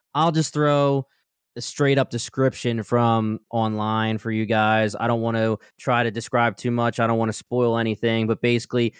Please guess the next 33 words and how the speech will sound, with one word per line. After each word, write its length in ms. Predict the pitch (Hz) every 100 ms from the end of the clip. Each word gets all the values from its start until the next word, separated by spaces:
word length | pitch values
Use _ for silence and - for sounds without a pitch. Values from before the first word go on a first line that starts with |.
| _
siblings 520 | - 135 120 131 123
Roderick 400 | 120 120 120 117
and 80 | 117
Madeline 360 | 117 113 110 117
Usher 300 | 120 - 120
have 180 | 113 90
built 160 | 117
a 60 | 110
pharmaceutical 640 | - 117 107 151 135 131
company 460 | - 131 120 123 113
into 240 | 110 117
an 60 | 110
empire 420 | 110 - 110 104
of 80 | 95
wealth, 280 | 123 131 120 -
privilege, 360 | 127 117 113
and 100 | 101
power. 500 | 123 139 135 135 131 - _ -
However, 920 | 98 135 240 277 160 160 156 165 - _ _ _ _ _ _ _
secrets 480 | - 160 160 143 -
come 220 | 156 135
to 60 | 127
light 360 | 127 127 127
when 200 | 117 117
their 200 | 117 120
heirs 280 | 127 131 127
to 60 | -
the 100 | 117
Usher 280 | 120 - 117
family 680 | 117 113 113 113 113 110 -
start 380 | - 110 107 -
dying. 600 | 135 143 139 139 139 135 - _ -
Okay, 380 | 123 123 101